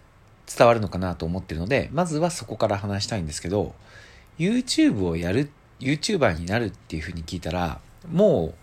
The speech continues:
う世間一般のイメージがですね、ほぼほぼ広告収益でマネタイズするっていうところに意識がいくと思うんですけど、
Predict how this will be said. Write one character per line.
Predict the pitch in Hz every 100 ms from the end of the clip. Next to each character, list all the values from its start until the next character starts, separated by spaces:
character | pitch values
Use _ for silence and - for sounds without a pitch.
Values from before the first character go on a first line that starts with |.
| -
う |
世 | - 262
間 | 285 190 92
一 | 85
般 | 104
の | 82
イ | - 104
メ | 117 190 147
ー |
ジ | 78 78 73 71 65 64 69
が | 95 87
で | 71
す | -
ね、 | 98 104 82 - - - - - - -
ほ | 127 135
ぼ | 190
ほ | - 196
ぼ | 240 135 - - - -
広 | - 202 202
告 | 208 214
収 | - 240
益 | 175 90 101 87 85 80 80 76 85
で | 180
マ | 113 101
ネ | 107
タ | 113 104
イ |
ズ | 98
す | 98 104
る | 113
っ |
て | 113 87
い |
う | 76
と | 85
こ | 92
ろ | 92 87 87 107
に | 185 151
意 |
識 | 160 - 98
が | 80
い | 92
く | -
と | 117 78
思 | 82 101
う |
ん | 82
で | 80
す | -
け | 85
ど、 | 110 -